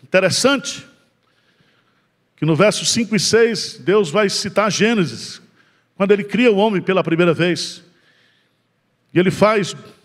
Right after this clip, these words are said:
primeiro o homem como um boneco, e depois sopra nele o fôlego da vida.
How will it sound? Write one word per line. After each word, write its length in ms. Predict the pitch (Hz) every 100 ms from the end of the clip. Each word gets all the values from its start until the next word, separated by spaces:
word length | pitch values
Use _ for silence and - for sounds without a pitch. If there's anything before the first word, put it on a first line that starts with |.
| _ _ _ _
primeiro 680 | 180 185 214 180 - - - _ -
o 80 | 151
homem 300 | 214 208 170
como 240 | 190 190
um 40 |
boneco, 520 | 190 196 202 220 - - _ _ _ _ _ _ _ -
e 60 |
depois 360 | 160 170 202 -
sopra 500 | - - 226 - 180
nele 220 | 196 208
o 40 |
fôlego 520 | 175 196 262 277 269 185 - _ _ _ _ _ _ _
da 160 | 151 185
vida. 400 | 269 233 131